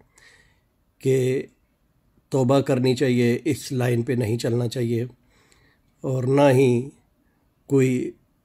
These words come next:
जो है वो, इसमें कोई फ़ायदा नहीं है। लिहाजा आज वो अमन की रवश पे है, हर मुमकिन उनकी कोशिश होती है कि लोगों का रादीनामा कराना,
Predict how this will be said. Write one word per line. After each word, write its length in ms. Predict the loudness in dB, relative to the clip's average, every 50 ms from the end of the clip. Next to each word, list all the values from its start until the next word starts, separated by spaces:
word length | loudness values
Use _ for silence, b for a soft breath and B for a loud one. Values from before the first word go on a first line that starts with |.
| _ _ _ _ _ _ _ _ _
जो 240 | -10 -8 -4 -2 0
है 200 | 0 2 0 0
वो, 460 | 0 0 0 0 0 -2 -4 -6 -10 _ _ _ _ _ _ _ _ _ _ _ _ _ _ _ _ _ _ -12
इसमें 220 | -6 -2 -2 2
कोई 140 | 4 2 2
फ़ायदा 360 | 2 0 -2 0 0 2 2
नहीं 200 | 2 0 -2 -4
है। 160 | -10 -14 -16 -18 _ _ _ _ _ _ _ _ _ _ _ _ _ _ _ _ _ _ _ _ _ -20 b b b b _
लिहाजा 640 | 0 2 2 4 4 2 2 2 2 0 -2 -4 -8 -14 -20 -20 -20 b b b b b b b b b _ -4
आज 320 | -2 0 0 0 0 0
वो 480 | 0 2 2 2 2 0 0 -2 -6 _ _ _ _ _ _ _ _ _ _ _ _ _ 2
अमन 260 | 6 6 8 8 6
की 180 | 4 4 4 4
रवश 280 | 4 4 2 0 -2 -2
पे 200 | -2 0 0 2
है, 400 | 2 2 0 0 -2 -4 -8 b b b b b b b b _ _ _ _ -4 -2
हर 120 | 0 2
मुमकिन 320 | 2 2 2 2 0 0 0
उनकी 240 | 0 0 -2 -4
कोशिश 420 | -2 -2 -2 0 0 0 -2 -2 -2
होती 260 | -4 -6 -4 -2 0
है 160 | 0 2 0
कि 300 | 0 -2 -4 -4 -4 -6 -10 _ _ _ _ _ _ -6
लोगों 320 | -2 -2 0 0 0 0 0
का 120 | 0 0
रादीनामा 500 | 0 0 0 0 0 0 2 2 0 0
कराना, 440 | -2 -2 -4 -4 -4 -4 -6 -8